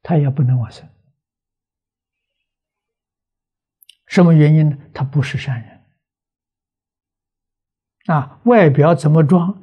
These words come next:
假善人、伪善，这种人不能往生。我们一定要记住。啊，自己要学伪善的话呢，极乐世界没份。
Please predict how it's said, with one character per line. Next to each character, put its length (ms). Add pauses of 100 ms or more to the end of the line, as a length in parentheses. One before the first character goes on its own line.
(120)
假 460
善 320
人、 180 (760)
伪 280
善， 400 (1040)
这 140
种 160
人 360
不 100
能 180
往 120
生。 160 (880)
我 220
们 360
一 60
定 160
要 120
记 200
住。 120 (2000)
啊， 400
自 240
己 220
要 120
学 260
伪 320
善 300
的 120
话 160
呢， 160 (320)
极 160
乐 180
世 180
界 200
没 220
份。 240